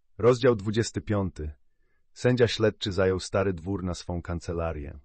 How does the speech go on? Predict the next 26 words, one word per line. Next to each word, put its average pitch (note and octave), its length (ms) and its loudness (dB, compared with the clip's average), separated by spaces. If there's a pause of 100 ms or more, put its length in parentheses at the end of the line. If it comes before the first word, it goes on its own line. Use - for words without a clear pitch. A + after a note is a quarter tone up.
(260)
Chłopców - 540 -2
przeniesiono F#2+ 520 -4
do F2+ 120 -6
nowego F2 360 -4
dworu. D2+ 460 -10 (920)
Sprawa A#2 400 2
pozornie G#2+ 440 2
bardzo F#2 300 -2
prosta, F#2 580 -4 (100)
w - 100 -20
miarę G2 260 2
badania F2+ 440 -2
gmatwała E2+ 480 -4
się E2+ 140 -8
niepospolicie. D#2+ 760 -10 (600)
Wprawdzie G#2+ 480 0
obdukcja G2 460 0
lekarska F#2 560 -2
stwierdziła, E2+ 760 -6
że E2+ 180 -6
Józef F#2+ 320 -2
Ramocki F2 540 -6
zmarł F2+ 420 -4
od D#2+ 140 -10
upływu D#2+ 380 -8
krwi, F2 500 -8